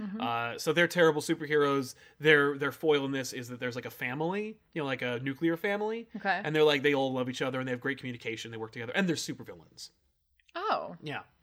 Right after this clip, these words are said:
Speaker 2: And so, uh, they battle with Quantum and Woody on, in the Capitol building, transported to another dimension. Uh, it's high-flying superheroics, and it's a lot of fun. You're really gonna dig it. If you like Quantum and Woody, or if you've never heard of them before, you might enjoy it. Uh,
Speaker 1: Okay.
Speaker 2: I would recommend it.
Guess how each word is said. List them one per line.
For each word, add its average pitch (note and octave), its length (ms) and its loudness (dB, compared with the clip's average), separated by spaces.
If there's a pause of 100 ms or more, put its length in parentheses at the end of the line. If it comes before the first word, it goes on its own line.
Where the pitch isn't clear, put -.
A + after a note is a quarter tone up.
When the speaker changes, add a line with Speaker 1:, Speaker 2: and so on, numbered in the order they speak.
(500)
Speaker 2:
And B2+ 220 -6
so, C#3 320 2
uh, C3 220 4
they C3+ 140 2
battle B2 340 0
with A#2+ 160 -8
Quantum A#2 220 -10
and A2 80 -8
Woody A2 200 -4
on, G#2+ 160 -10
in A#2+ 140 -10
the A2+ 60 -12
Capitol A2 340 -2
building, G#2+ 380 -8 (120)
transported A2 440 -10
to G#2+ 60 -16
another G2+ 140 -14
dimension. F#2+ 420 -16 (400)
Uh, G2 240 -4
it's - 120 -12
high-flying G#3 380 4
superheroics, E3+ 680 2 (120)
and C3 200 -2
it's B2+ 120 -8
a D#3+ 60 2
lot D#3+ 120 6
of - 80 -6
fun. G2+ 220 -8
You're C3+ 120 -2
really D#3+ 280 4
gonna D3 160 0
dig C3 240 -2
it. B2+ 100 -2
If A#2+ 100 -8
you B2 160 -6
like D#3+ 220 2
Quantum F3+ 240 4
and F3 100 2
Woody, E3 280 4 (240)
or E3 80 6
if D3 80 6
you've C#3+ 80 -2
never D3+ 140 4
heard C#3+ 200 2
of C3 40 -4
them B2+ 100 -4
before, A#2 400 -4 (240)
you C3 100 -6
might A#2 160 -4
enjoy G2+ 260 -10
it. D2 240 -18
Uh, A#3+ 160 0
Speaker 1:
Okay. - 80 2
Speaker 2:
I D3+ 160 4
would D3+ 140 6
recommend A2+ 400 -2
it. G#2 100 -12